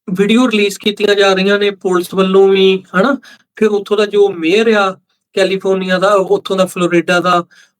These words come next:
ਉਹਦੇ ਦੁਆਰਾ ਬੋਲੀਆਂ ਜਾ ਰਹੀਆਂ, ਉਹ ਥੋੜ੍ਹਾ ਦਿਖਾ ਰਿਹਾ ਹੈ ਕਿ ਉਹਨੂੰ ਥੋੜ੍ਹਾ ਪੋਲੀਟੀਕਲ ਸਟੰਟ ਬਣਾਇਆ ਜਾ ਰਿਹਾ ਹੈ।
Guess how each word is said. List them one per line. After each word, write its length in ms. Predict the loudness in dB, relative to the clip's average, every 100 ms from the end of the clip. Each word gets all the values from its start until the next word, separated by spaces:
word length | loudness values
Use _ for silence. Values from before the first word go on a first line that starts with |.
| -2
ਉਹਦੇ 220 | 2 2
ਦੁਆਰਾ 420 | 2 0 0 -2
ਬੋਲੀਆਂ 360 | -2 -2 0 -2
ਜਾ 160 | -4
ਰਹੀਆਂ, 220 | -4 -4 -4 -2
ਉਹ 180 | 0 0
ਥੋੜ੍ਹਾ 240 | 2 2
ਦਿਖਾ 360 | 0 -2 0 0
ਰਿਹਾ 140 | 0
ਹੈ 60 | -2
ਕਿ 140 | -4
ਉਹਨੂੰ 160 | -6 -4
ਥੋੜ੍ਹਾ 200 | -2 -2
ਪੋਲੀਟੀਕਲ 580 | -2 -2 0 0 0 -2
ਸਟੰਟ 340 | -2 -4 -2
ਬਣਾਇਆ 320 | -2 0 0
ਜਾ 200 | 0 0
ਰਿਹਾ 120 | 0
ਹੈ। 80 | -2